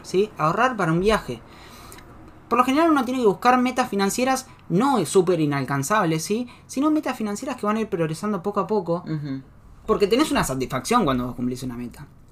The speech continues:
Speaker 1: ¿sí?
Speaker 2: Exacto.
Speaker 1: Por ahí un, una persona no ahorra nada, ahorra cero, ¿sí?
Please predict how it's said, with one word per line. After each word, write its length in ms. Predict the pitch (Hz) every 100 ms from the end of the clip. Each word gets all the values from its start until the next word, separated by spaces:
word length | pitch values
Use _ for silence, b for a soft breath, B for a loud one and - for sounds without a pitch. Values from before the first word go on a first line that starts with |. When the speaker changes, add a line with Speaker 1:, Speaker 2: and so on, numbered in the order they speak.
| -
Speaker 1:
¿sí? 200 | - -
Speaker 2:
Exacto. 280 | 180 208 B B B B -
Speaker 1:
Por 140 | - 254
ahí 200 | 285 240
un, 220 | 214 226
una 200 | 233 247
persona 280 | 208 226 277
no 140 | 247
ahorra 220 | 269 254 247
nada, 240 | 269 208
ahorra 240 | 202 233 226
cero, 420 | 277 240 147 147 - -
¿sí? 420 | - 165 208